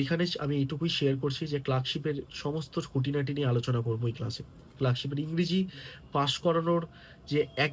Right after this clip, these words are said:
ধাপ, সেই এক ধাপ আমি তোমাদেরকে এগিয়ে রাখতে পারবো, এটুকু কথা দিচ্ছি। তো দেখা হচ্ছে পরের ভিডিওতে। স্মাইল স্টাডি হাবকে সাবস্ক্রাইব রেখো। ইংরেজিতে যেরকম এক্সামেরই প্রিপারেশন নাও না কেন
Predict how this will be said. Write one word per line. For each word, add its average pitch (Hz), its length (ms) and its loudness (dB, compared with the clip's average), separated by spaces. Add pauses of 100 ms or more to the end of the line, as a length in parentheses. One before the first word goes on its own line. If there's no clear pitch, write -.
(140)
ধাপ, 117 160 4 (200)
সেই 135 220 4
এক 120 140 2
ধাপ 165 200 2
আমি 127 180 4
তোমাদেরকে 117 360 2
এগিয়ে 113 220 0
রাখতে 110 280 -4
পারবো, 110 200 0 (260)
এটুকু 120 200 2 (100)
কথা 123 200 -2
দিচ্ছি। - 220 -8 (280)
তো 135 140 0
দেখা 131 200 4
হচ্ছে 175 200 -2 (420)
পরের 139 280 4
ভিডিওতে। 180 320 4 (220)
স্মাইল 151 280 0
স্টাডি 190 240 2
হাবকে 185 260 0
সাবস্ক্রাইব 160 440 0
রেখো। 147 160 -2 (480)
ইংরেজিতে 190 400 4 (120)
যেরকম 180 380 2
এক্সামেরই 165 420 0
প্রিপারেশন 135 440 0
নাও 120 160 4
না 131 100 4
কেন 139 120 0